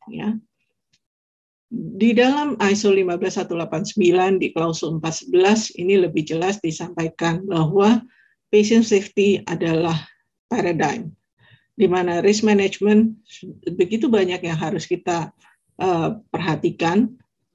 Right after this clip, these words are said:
tapi yang penting adalah bagaimana kita bisa melakukan identifikasi potensi kegagalan di laboratorium, eh, berdasarkan risiko, dan menetapkan kebijakan dan prosedur untuk pencegahan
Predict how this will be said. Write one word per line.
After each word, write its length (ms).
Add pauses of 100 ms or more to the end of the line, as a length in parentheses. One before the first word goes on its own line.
(220)
tapi 400
yang 180
penting 300
adalah 400 (100)
bagaimana 540
kita 260
bisa 240
melakukan 640
identifikasi 960
potensi 380
kegagalan 800 (560)
di 160
laboratorium, 1040 (880)
eh, 560 (720)
berdasarkan 560
risiko, 640 (800)
dan 560 (240)
menetapkan 720
kebijakan 560
dan 80
prosedur 480
untuk 320
pencegahan 480